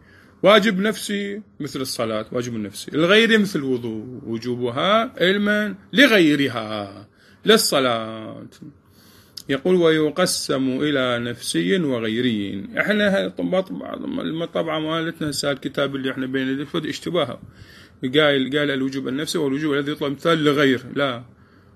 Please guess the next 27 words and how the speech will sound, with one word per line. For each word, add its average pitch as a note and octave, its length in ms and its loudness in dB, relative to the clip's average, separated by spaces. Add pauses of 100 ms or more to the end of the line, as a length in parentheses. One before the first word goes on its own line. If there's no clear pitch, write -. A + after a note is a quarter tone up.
(180)
لا، A#2+ 380 -4
الوجوب A#2 440 -2
الذي C3+ 240 0
يطلب C#3 180 -2
امتثال B2 380 -2
لنفسه، A2 800 0
لنفسه. A2 680 -8
كالصلاة D3 560 2
إذا A2 180 -4
تكبو-، G#2 680 -10
تكبون، G2+ 420 -10 (340)
عدلوها. A#2+ 540 -2 (640)
والوجوب G#3+ 320 6
الغير A#3+ 300 10
أصلًا G3 220 2
ما E3+ 180 0
ذاكره. A#2+ 340 0
الوجوب C3+ 320 -4
الغير A3+ 320 4
وهو F3 340 4
الوجوب C#3+ 360 0
الذي D#3 260 2
يطلب F3+ 220 -2
امتثاله F#3 540 2
ماذا؟ A#3 400 2 (540)
لغير، F3 720 6
لغيره، C3+ 840 0